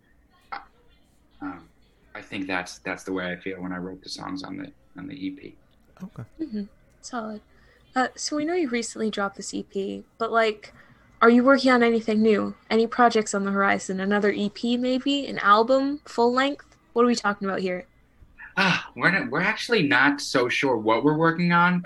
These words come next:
Speaker 1: We do have
Speaker 3: Mm-hmm.
Speaker 1: a couple of songs. I have a couple of songs, and our guitar player Colin has a couple of songs, and we've had a couple rehearsals over the last month or two where, where we've worked on these new songs, but we're just not so sure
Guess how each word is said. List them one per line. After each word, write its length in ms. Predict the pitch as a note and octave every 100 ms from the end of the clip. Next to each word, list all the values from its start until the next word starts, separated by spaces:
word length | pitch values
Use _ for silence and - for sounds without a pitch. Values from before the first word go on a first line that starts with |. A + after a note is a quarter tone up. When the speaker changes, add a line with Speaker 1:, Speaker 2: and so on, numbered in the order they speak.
| D3
Speaker 1:
We 160 | D3+
do 160 | D3 D#3+
have 180 | D#3+ D3
Speaker 3:
Mm-hmm. 120 | C#3
Speaker 1:
a 40 |
couple 180 | - B2+
of 120 | A#2
songs. 400 | - A2+ G#2+ G#2 G2
I 80 | A2+
have 160 | B2
a 40 | A2+
couple 280 | A#2+ A2 G#2+
of 80 |
songs, 340 | - G#2+ G#2+ G#2
and 80 | G2+
our 180 | G2 G2
guitar 260 | G#2 A2+
player 280 | A2+ G#2+ F#2+ -
Colin 180 | C3+ C3+
has 120 | C3
a 60 |
couple 260 | - C3+ B2
of 80 | A#2+
songs, 460 | - A#2+ A#2+ A#2+
and 180 | G2+ F#2+ - - - -
we've 120 | A#2+
had 120 | A#2
a 60 | A2
couple 280 | - A2+ G#2+
rehearsals 720 | G#2+ F#2+ G#2+ G2+ G#2+ G#2 G2+
over 180 | G2+ F#2+
the 100 | G2
last 400 | G2 F#2+ G2+ -
month 280 | G2 G2 G2
or 120 | G2
two 300 | - G#2 G2 F#2+
where, 320 | F#2+ F#2 - _ _ _ _ -
where 180 | G#2+ G2
we've 300 | G2 F#2+ -
worked 240 | - C#3+ A2+
on 120 | G2+
these 160 | F#2+
new 160 | G2 F#2+
songs, 320 | F#2 F#2+ F#2+
but 80 | G2
we're 120 | A#2
just 200 | E3 G3+
not 180 | G#3 F3+
so 220 | - D3
sure 600 | - - C3+ B2 A2 G2+